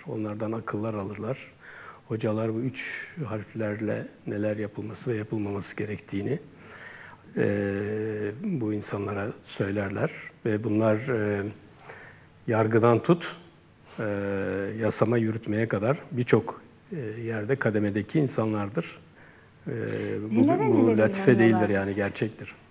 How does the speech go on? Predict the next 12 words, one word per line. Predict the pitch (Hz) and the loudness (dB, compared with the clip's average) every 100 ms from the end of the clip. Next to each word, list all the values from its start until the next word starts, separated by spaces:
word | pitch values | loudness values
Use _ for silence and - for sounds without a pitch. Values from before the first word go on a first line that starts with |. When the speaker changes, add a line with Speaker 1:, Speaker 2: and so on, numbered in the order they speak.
| - | -10
Speaker 2:
Ben | 190 254 311 330 311 | 2 6 8 6 6
bir | 302 294 | 2 2
şey | - 285 | 2 6
hatırlıyorum, | 277 254 214 190 190 196 | 6 6 2 2 2 2
bu | |
on | 202 240 | 2 4
beş | 208 | 2
Temmuz'dan | - 202 202 202 214 220 | 0 0 0 0 0 0
sonra | - 185 165 202 302 359 - - - - | -2 -2 0 2 0 -2 -12 -18 -20 -4
bir | 226 240 | 0 0
savcı, | - 214 220 214 220 226 214 - | 0 2 4 4 4 2 2 -4
e, | 196 | -2